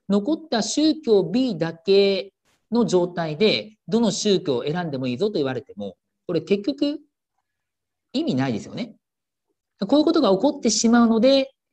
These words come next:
政教分離原則を導入するって話になっていきます。うん。まあ、この考え方のことを少し難しいんですが、制度的保障って言いますね。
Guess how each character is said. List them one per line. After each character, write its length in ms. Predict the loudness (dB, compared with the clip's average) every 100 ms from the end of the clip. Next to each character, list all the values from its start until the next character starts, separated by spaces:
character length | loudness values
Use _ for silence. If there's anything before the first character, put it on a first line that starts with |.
| _ _
政 320 | 2 4 4
教 160 | 4 4
分 160 | 2
離 120 | 2 0
原 160 | -2
則 180 | -4 -2
を 100 | 0
導 220 | 2 0
入 140 | 0 -6
す 140 | -6
る 80 | -8
っ 40 |
て 120 | -8 -6
話 240 | -4 -2
に 60 | -2
な 100 | -6
っ 60 |
て 80 | -8
い 60 | -16
き 100 | -18
ま 120 | -20
す。 160 | _ _ _ _ _ _ _ _ _ _ _ _ _ _ _ _ _ _ _ _ _ _ _ _ _ _ _ _ _ _ _ _ _ _ _ _
う 60 | -6
ん。 20 | -6 -8 -20 -20 _ -6
ま 60 |
あ、 20 | 0
こ 140 | 2
の 100 | 2 0 -6 -20 _ -2
考 300 | 2 2 2
え 80 |
方 200 | 0 0
の 100 | 0
こ 120 | 0 2
と 260 | 4 4
を 60 | 4
少 180 | 0 0
し 140 | 2
難 320 | 2 2 2
し 100 | 2
い 40 | 2
ん 40 |
で 100 | 0
す 140 | -4
が、 360 | -2 0 0 -4 _ _ _ _ _ _ _ _ _ _ _ _ _ _ _
制 240 | -8 0 2
度 100 | 2
的 200 | 0 2
保 80 | 2
障 220 | 0 -4
っ 40 |
て 20 | -4
言 80 |
い 20 | -10
ま 80 |
す 100 | -10
ね。 160 | -10 -10